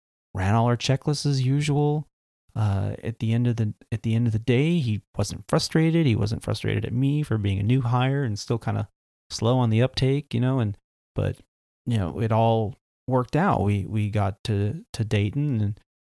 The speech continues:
got to the hotel, and I quickly changed and met my, my flight attendant down at the bar, and, and she would just, she was buying me some beers and telling me stories about,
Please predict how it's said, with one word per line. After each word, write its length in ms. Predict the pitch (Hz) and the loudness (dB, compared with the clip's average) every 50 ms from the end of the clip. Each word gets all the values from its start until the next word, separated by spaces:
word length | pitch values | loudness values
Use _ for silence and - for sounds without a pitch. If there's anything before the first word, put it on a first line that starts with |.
| _ - | _ -4
got 160 | 117 110 110 | -2 -2 -2
to 120 | - 127 113 | 0 -2 0
the 80 | 117 | 0
hotel, 500 | 107 113 107 - - - 104 101 110 120 | 0 0 -2 -4 -4 -4 -2 -2 0 0
and 100 | 120 113 | 0 -2
I 60 | 104 | -2
quickly 400 | - - - 123 - - 113 113 | -2 -2 -2 -2 0 0 -2 -2
changed 540 | 110 - - 107 98 101 101 123 143 123 123 | -2 -2 -2 0 0 0 0 -2 -4 -4 -4
and 180 | 120 120 - _ _ _ _ _ _ _ - | -6 -8 -10 _ _ _ _ _ _ _ -4
met 180 | 107 101 - 101 | -4 -4 -2 -2
my, 360 | 104 98 98 98 98 98 - 160 - | -2 -2 0 0 -2 -2 -4 -8 -8
my 160 | - - 107 | -6 -4 -4
flight 280 | - - 104 98 101 104 | -2 -2 0 0 0 0
attendant 380 | 104 - - 110 101 110 117 - | -2 -4 -4 -2 -2 -2 -2 -2
down 220 | 107 104 104 104 | -2 -2 -2 -2
at 100 | 107 - | -4 -6
the 60 | - _ | -8 _
bar, 340 | - - - 95 120 117 104 | -4 -2 -2 0 0 0 -2
and, 200 | 95 95 107 - _ _ _ _ _ _ _ _ _ _ _ | -2 -2 -4 -6 _ _ _ _ _ _ _ _ _ _ _
and 160 | - 104 101 101 | -4 -4 -2 -2
she 300 | - - 127 131 139 135 | -2 0 0 2 2 2
would 160 | 127 131 113 | 0 -2 -2
just, 420 | 113 117 117 110 107 - - - _ _ _ _ _ - _ _ _ - - - _ _ - | -2 -2 0 0 0 -2 -6 -8 _ _ _ _ _ -20 _ _ _ -18 -18 -18 _ _ -14
she 160 | 156 - - 123 | -10 -8 -6 -6
was 100 | 113 107 | -6 -2
buying 360 | - 104 107 120 127 135 135 | 0 2 2 2 4 2 2
me 80 | 135 | 0
some 200 | 127 - - 120 | 0 0 -2 0
beers 400 | 110 120 127 151 165 175 180 156 | 0 2 2 2 2 2 2 2
and 100 | 123 104 | 0 -2
telling 240 | 104 127 123 123 131 | 0 0 2 2 2
me 60 | 127 | 2
stories 640 | 113 - - - 120 110 120 135 151 165 - 170 131 | 0 -2 -2 0 0 2 2 2 0 0 -2 -2 -2
about, 300 | 117 95 - - - - | -2 -2 -2 -2 -4 -6